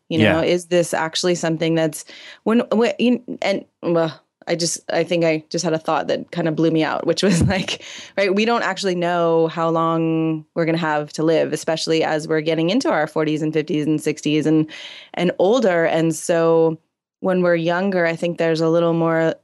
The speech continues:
Speaker 1: leeway or a little more of that thought in our heads of,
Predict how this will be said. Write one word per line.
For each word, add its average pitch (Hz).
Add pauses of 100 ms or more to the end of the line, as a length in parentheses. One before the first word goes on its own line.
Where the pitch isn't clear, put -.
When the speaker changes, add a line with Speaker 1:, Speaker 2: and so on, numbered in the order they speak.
(140)
Speaker 1:
leeway 170
or 160
a 160
little 170
more 165
of 160
that 156
thought 165 (120)
in 170
our 165
heads 165
of, 160